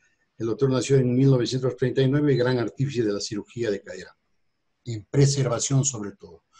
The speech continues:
Nosotros enviamos a un concurso nacional este trabajo sobre junio cua-, dos mil cuatro y abril dos mil cinco, no tuvimos suerte, fue descalificado. No sé si sabría, si se sabría mucho de, de osteotomía de Gans en ese tiempo,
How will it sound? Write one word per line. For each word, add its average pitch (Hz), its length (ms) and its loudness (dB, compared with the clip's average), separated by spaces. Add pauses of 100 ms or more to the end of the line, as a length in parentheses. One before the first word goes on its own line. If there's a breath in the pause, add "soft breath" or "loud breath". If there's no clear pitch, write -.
(380 loud breath)
Nosotros 139 360 0
enviamos 143 760 2
a 113 180 -8
un 135 220 -2
concurso 139 480 -2
nacional 135 560 -2
este 139 180 -6
trabajo 131 640 -6 (400)
sobre 113 440 -4
junio 131 760 2
cua-, 143 240 0
dos 113 260 -8
mil 135 200 0
cuatro 147 320 0
y 135 80 4
abril 127 220 0
dos 123 120 0
mil 127 100 0
cinco, 156 320 -2
no 123 120 -2
tuvimos 117 340 -6
suerte, 139 440 -2
fue 131 160 -4
descalificado. 135 880 -8 (580)
No 139 100 -12
sé 135 140 -4
si 110 100 -4
sabría, 117 440 -4
si - 200 -12
se - 140 -8
sabría 117 340 -4
mucho 107 280 -8
de, 98 200 -12 (220)
de 95 80 -20
osteotomía 104 440 -10
de 101 40 -8
Gans 110 280 -12
en 107 40 -8
ese 139 140 -10
tiempo, 139 360 -4